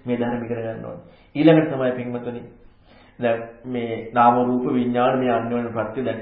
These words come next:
ගොඩාක් විස්තර කරන්න වෙලාවක් නෑ. මේක විස්තර වශයෙන් තව මේ පිටුතුන් කල්පනා කරන්න. දේශනාව කියන විදිහට. තව විශේෂයෙන් කාරණාවක් තමයි සංස්කාර ගැන. මොකද අද ගොඩක් අය වශයෙන් තියෙන ඕකනේ. සංඛාර වත්තේ විඥාන.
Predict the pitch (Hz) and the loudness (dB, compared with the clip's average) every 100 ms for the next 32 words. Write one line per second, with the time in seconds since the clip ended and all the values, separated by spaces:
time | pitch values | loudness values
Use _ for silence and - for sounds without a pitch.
0 | - 117 113 113 113 107 117 113 113 110 | -10 -2 2 2 0 -6 -6 -6 -4 0
1 | 110 107 120 156 127 117 120 113 - - | 2 0 0 -2 0 0 0 0 -4 -14
2 | - 117 - 127 127 143 139 135 143 151 | -10 -8 0 6 6 4 2 4 4 4
3 | 131 135 143 170 170 170 196 165 131 131 | 2 0 -2 -4 -4 -2 -2 0 0 0
4 | 117 143 180 180 180 180 175 170 156 160 | 2 4 4 4 4 4 2 2 4 4
5 | 151 143 - - - _ _ _ _ _ | 2 -2 -12 -20 -20 _ _ _ _ _
6 | - 147 147 - 214 220 208 185 170 160 | 0 4 4 6 6 6 4 6 6 6
7 | 151 180 185 165 151 156 143 123 117 113 | 2 0 -4 -2 -4 -2 0 0 0 -6
8 | 123 127 123 123 139 139 143 139 135 131 | -4 -2 0 2 2 2 -2 -4 -6 -10
9 | 135 135 - 175 - - _ _ _ _ | -12 -12 -12 -14 -16 -20 _ _ _ _
10 | - - - - - - - _ - - | -20 -20 -20 -20 -20 -20 -20 _ -20 -20
11 | - - 127 127 131 127 123 - 123 117 | -10 -2 -2 4 4 4 2 0 -4 -6
12 | 110 107 104 | -6 -6 -6